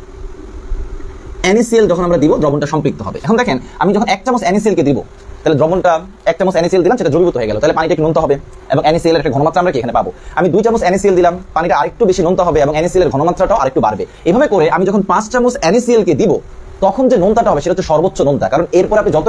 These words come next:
এনএসিএল যোগ করেন, সেটা কিন্তু পানিকে আর লবণাক্ত করবে না, সেটা পানিকে আর নোনতা স্বাদ করবে না। কারণ কি? যতটুকু এনএসিএল দ্রবীভূত হওয়ার ছিল, দ্রবীভূত হয়ে গেছে। তার মানে যখন একটা দ্রবণ সম্পৃক্ত হয়, একটা দ্রবণ যখন কি হয়? সম্পৃক্ত হয়, তখন দ্রবণের যে ঘনমাত্রাটা আমরা পাই, সেটা হচ্ছে দ্রবণের সর্বোচ্চ ঘনমাত্রা, অর্থাৎ এর থেকে বেশি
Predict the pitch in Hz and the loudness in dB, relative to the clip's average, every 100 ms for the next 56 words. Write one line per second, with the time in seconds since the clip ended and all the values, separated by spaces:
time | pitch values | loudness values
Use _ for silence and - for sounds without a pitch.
0 | 185 180 185 180 139 135 160 214 - 147 | 2 0 0 0 0 0 0 -2 -2 -2
1 | 170 175 156 160 185 151 160 170 165 165 | -2 -2 0 0 2 2 0 -2 -2 0
2 | 156 143 156 - 139 190 190 160 160 190 | 0 0 0 2 2 2 0 -2 -2 0
3 | - 139 170 208 - - 151 185 185 170 | 0 0 0 0 -2 -2 0 0 0 0
4 | 180 180 131 170 190 165 165 240 196 156 | 0 0 2 2 2 0 0 0 0 2
5 | 156 123 135 107 - - - 202 240 185 | 0 2 2 0 -6 -12 -4 0 0 -2
6 | - - 214 196 202 262 220 196 202 - | -6 -2 0 0 0 0 0 -2 -2 -2
7 | 156 - - 170 160 208 208 208 233 233 | -2 0 0 2 2 2 2 2 2 0
8 | 113 - - - 196 220 269 196 139 147 | -2 -8 -10 -2 0 2 0 0 0 -2
9 | - - 196 294 233 175 220 226 175 135 | -2 -2 0 2 2 2 2 0 0 0
10 | 175 185 175 139 131 123 127 220 - - | 0 0 0 0 0 0 0 0 -2 -2
11 | 151 156 147 147 170 - 226 - 147 123 | 0 0 0 0 -2 0 0 0 -2 -2
12 | 101 - - - 160 214 185 180 214 185 | -4 -6 -6 -2 -2 2 0 0 0 0
13 | 160 | 2